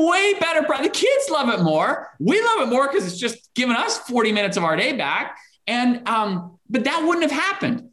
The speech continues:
That wouldn't have happened, uh, had it not been for covid. And so I'm sharing this because it has enabled people to,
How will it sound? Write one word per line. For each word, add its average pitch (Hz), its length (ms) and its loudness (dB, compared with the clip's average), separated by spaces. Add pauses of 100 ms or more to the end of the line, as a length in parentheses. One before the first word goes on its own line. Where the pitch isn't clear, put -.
(120)
That 254 140 -2
wouldn't 339 220 2
have 269 160 0 (120)
happened, 170 500 -2 (180)
uh, 180 280 -2
had 196 200 -4
it 165 100 -2
not 180 180 -2
been 180 100 -2
for 175 100 -4
covid. 277 380 0
And 151 100 2
so 226 160 -2
I'm 220 140 0
sharing 330 300 0
this 220 120 2
because 180 460 0 (540)
it 240 160 0
has 226 180 2
enabled 220 720 0
people 147 640 -2 (260)
to, 185 600 0